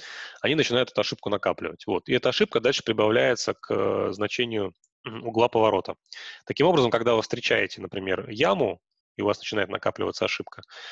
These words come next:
вот это сочленение начинает ещё больше, то есть больше обычного оно начинает проворачиваться по часовой стрелке.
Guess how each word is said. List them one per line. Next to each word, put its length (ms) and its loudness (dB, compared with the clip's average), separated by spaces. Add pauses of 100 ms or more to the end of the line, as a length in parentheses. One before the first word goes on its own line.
(400)
вот 120 0
это 140 0
сочленение 480 2
начинает 580 0
ещё 200 -2
больше, 380 0 (300)
то 80 0
есть 160 -6
больше 280 2
обычного 400 0
оно 100 2
начинает 360 -2
проворачиваться 720 0 (440)
по 200 -2
часовой 340 -2
стрелке. 380 -6